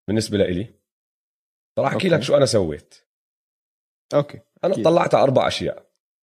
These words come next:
Speaker 2: مم.
Speaker 1: واحد اللي هو تصنيف الفريق، هلأ حاليا وين مصنف، يا بالغرب يا بالشرق،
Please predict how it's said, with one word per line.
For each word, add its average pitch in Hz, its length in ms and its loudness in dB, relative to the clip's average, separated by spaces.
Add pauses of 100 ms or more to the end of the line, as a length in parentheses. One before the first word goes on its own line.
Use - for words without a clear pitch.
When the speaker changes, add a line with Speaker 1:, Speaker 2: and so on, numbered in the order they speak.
(760)
Speaker 2:
مم. 131 60 4
Speaker 1:
واحد 156 500 0 (520)
اللي 110 180 0
هو 120 400 4
تصنيف 117 500 -2
الفريق، 104 440 0 (640)
هلأ 90 200 0
حاليا 98 480 2
وين 92 440 0
مصنف، 92 640 -2 (260)
يا 78 120 0
بالغرب 90 420 -2
يا 82 100 2
بالشرق، - 640 -2